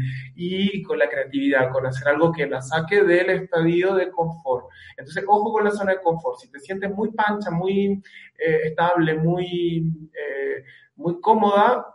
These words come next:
este año vas a tener que tú misma generar, eh, las instancias que te confronten,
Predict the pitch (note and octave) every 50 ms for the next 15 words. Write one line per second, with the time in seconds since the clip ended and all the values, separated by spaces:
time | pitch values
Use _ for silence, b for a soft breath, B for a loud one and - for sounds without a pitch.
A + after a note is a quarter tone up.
0 | _ _ _ _ - F3 E3+ E3 - F#3+ F#3 F#3 F#3+ F#3+ G#3+ A#3 A3 G#3+ A3 A#3
1 | A#3+ A#3 G#3+ A3+ A3 A3 G#3+ G3 - F#3+ F#3+ G3+ B3+ C4+ C#4 C#4+ D4+ C4 - -
2 | A#3+ A3 G#3 G#3+ G#3+ A3 A#3 B3+ - - B B B B B B B - F3 F3
3 | F3 F3+ E3+ - - - - D#3+ E3 E3 E3+ E3 E3+ F3 E3+ E3 - - G3 G#3
4 | G#3+ A3 A3 G#3+ A3+ A#3+ B3 A#3 - - - F3+ F3 F3 F3 E3+ E3+ - E3+ E3+
5 | E3 E3 E3+ G#3 A3 G#3+ G#3+ A3 G#3+ G#3 G#3+ A#3 A3+ - - -